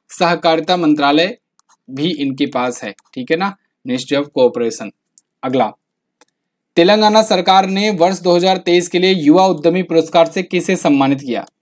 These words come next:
तो दोस्तों अभी हाल ही में सुरेश नागला और विनय अडागरी, इन दोनों को सम्मानित किया गया है। ए और बी ऑप्शन आपका करेक्ट रहेगा।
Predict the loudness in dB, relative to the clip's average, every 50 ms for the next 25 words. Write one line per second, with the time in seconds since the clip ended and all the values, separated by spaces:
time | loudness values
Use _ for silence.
0 | _ _ _ _ _ _ _ _ _ _ -2 2 2 2 2 4 2 2 2 2
1 | 2 2 2 2 2 2 2 2 2 2 0 0 0 -2 -2 -4 -4 -8 _ _
2 | _ -12 -6 0 4 4 6 6 6 4 2 0 0 0 2 2 4 4 4 4
3 | 2 0 -4 _ _ _ _ _ 4 6 8 8 8 6 4 -2 -10 -2 0 0
4 | 2 2 0 -2 0 0 0 2 2 2 2 2 0 -2 -2 -6 -10 _ _ _
5 | _ _ _ 0 2 2 4 4 4 4 4 4 4 2 2 2 2 2 2 2
6 | 0 0 0 2 2 0 0 -2 0 0 0 2 2 2 0 0 0 0 -2 -4
7 | -6 -8 -6 -2 2 4 4 4 4 2 -2 -4 -4 -4 -4 -4 -4 -4 -2 -2
8 | 0 0 0 0 -2 -2 0 0 -2 -2 -2 -4 -2 -2 0 0 0 0 0